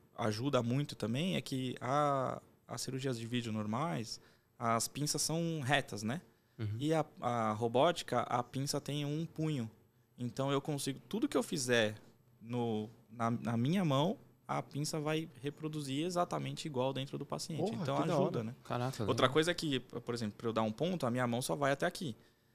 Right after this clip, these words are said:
Speaker 1: E pra eu fazer a robótica, eu posso vir até aqui, travar e continuar fazendo o resto do movimento,
Speaker 3: Caralho,
Speaker 1: né?
Speaker 3: da hora.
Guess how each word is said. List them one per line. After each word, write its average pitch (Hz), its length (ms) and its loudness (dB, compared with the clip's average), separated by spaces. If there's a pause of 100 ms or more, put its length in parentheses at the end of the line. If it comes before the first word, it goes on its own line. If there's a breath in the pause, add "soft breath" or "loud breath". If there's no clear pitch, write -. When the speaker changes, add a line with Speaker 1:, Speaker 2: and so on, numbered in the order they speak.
(220 soft breath)
Speaker 1:
E 110 180 -2 (280)
pra 113 140 0
eu 107 60 2
fazer 110 260 0
a - 20 4
robótica, 120 400 0
eu 117 40 -4
posso 110 240 -2
vir 110 140 -4
até 107 160 -2
aqui, 170 240 -4
travar 127 640 4
e 208 60 -10
continuar 240 500 -6
fazendo 151 260 -4
o 208 40 -2
resto 165 200 -2
do 170 60 -4
movimento, 196 320 0
Speaker 3:
Caralho, 160 460 6
Speaker 1:
né? 131 40 2
Speaker 3:
da 135 160 6
hora. 127 260 2